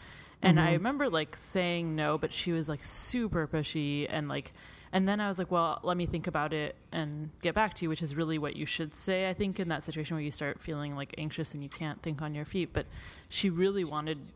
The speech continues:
Speaker 1: she, like, kept pushing and so on. And so that was a good lesson for me to be like, "Okay, like, I need to make sure, you know, as informal as I am or whatever else, like,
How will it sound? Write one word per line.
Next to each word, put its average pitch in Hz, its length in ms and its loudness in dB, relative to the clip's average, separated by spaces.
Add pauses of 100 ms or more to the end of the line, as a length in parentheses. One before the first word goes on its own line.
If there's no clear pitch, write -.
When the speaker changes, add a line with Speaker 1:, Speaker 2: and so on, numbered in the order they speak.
(460)
Speaker 1:
she, - 140 0
like, 165 120 0
kept 190 180 -2
pushing 175 280 -2
and 156 100 -4
so 165 120 -4
on. 151 120 0
And 156 180 -2
so 180 80 -2
that 160 180 4
was - 120 -2
a 175 40 -2
good 165 200 -2
lesson 151 220 -4
for 156 160 -4
me 151 360 -2
to 143 80 -10
be 147 120 -2
like, 135 260 -4
"Okay, 143 420 -2
like, 135 300 -4 (840)
I 170 100 4
need 165 160 -2
to 165 60 -4
make 160 160 -2
sure, 151 540 0 (300)
you 185 80 4
know, 151 200 0
as 165 200 2
informal 160 460 0
as 151 120 -2
I 156 80 0
am 214 240 2
or 156 100 2
whatever 160 340 0
else, 185 420 0
like, 139 320 -2